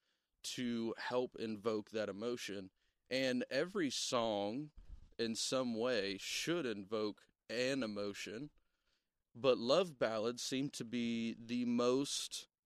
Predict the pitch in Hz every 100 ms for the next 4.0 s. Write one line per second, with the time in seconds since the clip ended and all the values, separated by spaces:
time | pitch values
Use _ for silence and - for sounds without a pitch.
0 | _ _ _ _ - - 135 131 139 135
1 | 135 123 123 123 117 110 110 107 104 104
2 | - - 117 - 107 101 104 175 214 -
3 | 117 107 110 107 123 110 110 110 101